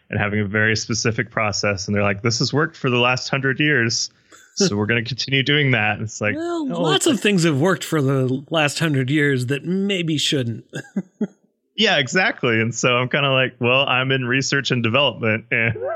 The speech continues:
Speaker 2: Yeah.
Speaker 1: So anyway, it was just that it wasn't anything about the company specifically.
Speaker 2: Gotcha. Yeah, no, I, I mean, I completely understand that, 'cause if you're not challenged in an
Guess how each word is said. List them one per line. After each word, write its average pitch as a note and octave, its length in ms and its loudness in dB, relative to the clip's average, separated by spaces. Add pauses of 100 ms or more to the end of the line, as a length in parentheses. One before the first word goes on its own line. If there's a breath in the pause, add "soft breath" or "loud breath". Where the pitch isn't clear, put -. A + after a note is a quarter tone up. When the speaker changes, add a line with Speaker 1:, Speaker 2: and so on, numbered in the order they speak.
Speaker 2:
Yeah. C#3 240 2 (800 loud breath)
Speaker 1:
So G#2 320 -2 (600)
anyway, D#3 280 2
it - 20 2
was C3+ 140 2
just D#3 200 -2 (120)
that D3 240 -2
it - 180 0
wasn't D3+ 320 2
anything A#2+ 380 0
about G2+ 220 -2
the G2+ 60 -8
company G#2 380 -4
specifically. - 720 -8 (420)
Speaker 2:
Gotcha. B2 400 -6 (580 soft breath)
Yeah, E3+ 220 2
no, G3+ 240 0
I, G#3 160 2
I F#3+ 120 0
mean, G3+ 160 0
I G#3+ 60 2
completely D4+ 460 0
understand C4+ 420 -2
that, A2+ 140 -4
'cause C3+ 160 -2
if D3+ 160 -4
you're F#3+ 80 2
not G#3+ 220 -2
challenged F3+ 600 -4
in C3+ 120 -2
an B2+ 100 -2